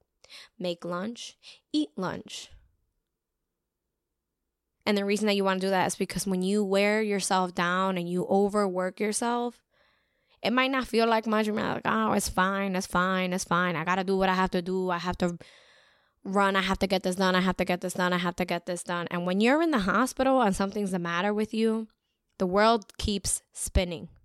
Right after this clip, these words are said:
So make sure that the life that you are building is not just one where you can say, "But look at all the things I did."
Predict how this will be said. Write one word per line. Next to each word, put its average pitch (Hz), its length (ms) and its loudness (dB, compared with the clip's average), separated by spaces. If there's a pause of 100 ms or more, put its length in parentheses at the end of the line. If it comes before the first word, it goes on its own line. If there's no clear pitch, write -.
(1700)
So 214 160 -2
make 208 220 2
sure 254 240 2
that 202 120 0
the 190 60 0
life 185 320 0
that 185 120 -2
you 185 120 0
are 170 140 0
building 185 420 0
is 180 140 -2
not 175 200 -2
just - 220 -4
one 175 240 -2
where 170 100 -4
you 170 120 -4
can 180 140 -4
say, - 120 -4
"But 190 220 0
look 233 160 -2
at 277 80 0
all 269 120 2
the 254 120 0
things 269 320 -2
I 185 120 -4
did." 151 380 -8